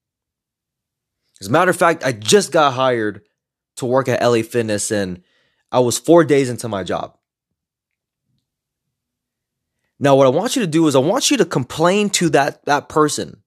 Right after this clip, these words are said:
that who you were two years ago. I want you to sit down and look that person in the face and complain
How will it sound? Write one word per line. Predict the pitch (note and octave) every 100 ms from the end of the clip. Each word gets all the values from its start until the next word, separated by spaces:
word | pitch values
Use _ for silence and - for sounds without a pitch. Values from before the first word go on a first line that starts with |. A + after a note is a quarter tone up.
| _ _ _ _
that | G#2 G2
who | F3+ G#3
you | G#3
were | F3 E3
two | - E3+
years | C#3 A#2+
ago. | G2+ F2+ C2+ _ _ _ _ _ _ _ - -
I | D3
want | A3
you | A3
to | C3+
sit | - B3 C4+
down | F#3 F3 D#3+ D#3 D#3+ _ _ _ _ _ _
and | C3+ B2+
look | C3+ G#3+
that | A3 G3
person | - F3 E3 D3
in |
the | C#3+
face | - B2+ A#2 A2+ - - _ E3+
and | E3
complain | - A#2+ - - A3 F#3 C3+ A#2+